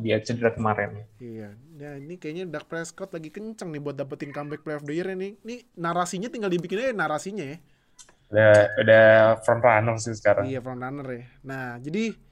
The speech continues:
Speaker 2: eh, oh iya, buat ini terakhir deh, buat, eh, buat, eh, Cowboys. Zeke art-, akhirnya ini ya, hidup lagi ya. Maksudnya hidup,
Speaker 1: Ya.
Speaker 2: hidup permainannya gitu.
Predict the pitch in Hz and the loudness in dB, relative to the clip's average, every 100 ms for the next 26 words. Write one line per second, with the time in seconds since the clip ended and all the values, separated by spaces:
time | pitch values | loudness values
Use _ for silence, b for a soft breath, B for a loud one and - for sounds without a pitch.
0 | b b b b - 185 214 220 226 226 | b b b b -8 -2 0 2 2 2
1 | 226 226 220 220 226 226 220 220 220 220 | 2 2 0 0 0 0 -2 -2 -2 -4
2 | 214 B B _ _ _ _ _ _ _ | -6 B B _ _ _ _ _ _ _
3 | _ _ _ _ _ _ _ - 233 285 | _ _ _ _ _ _ _ -2 4 6
4 | 247 165 180 202 208 208 208 208 240 233 | 6 4 4 6 6 4 4 0 -2 -4
5 | 185 196 233 226 160 156 165 156 151 _ | 0 0 2 -2 -2 -2 -2 -6 -18 _
6 | 165 160 160 160 160 160 160 156 151 147 | 0 2 4 2 2 0 0 -2 -4 -4
7 | 156 156 151 - _ _ _ 156 160 160 | -4 -2 -6 -10 _ _ _ -8 -6 -4
8 | 156 156 151 147 147 - 156 175 147 - | -4 -4 -4 -4 -6 -6 -4 -4 -6 -10
9 | b b b b b - 156 277 - 208 | b b b b b -12 -4 -4 0 0
10 | 214 _ 208 208 226 269 269 240 247 240 | 0 _ -4 -2 -6 -6 -8 -10 -8 -6
11 | 202 214 185 214 233 233 220 254 _ _ | -6 -6 -6 -2 -2 2 0 0 _ _
12 | _ _ _ _ 160 208 220 196 - 170 | _ _ _ _ -6 -2 -2 -2 -4 -6
13 | - 156 151 156 175 151 135 123 | -6 -6 -6 -4 -4 -4 -8 -10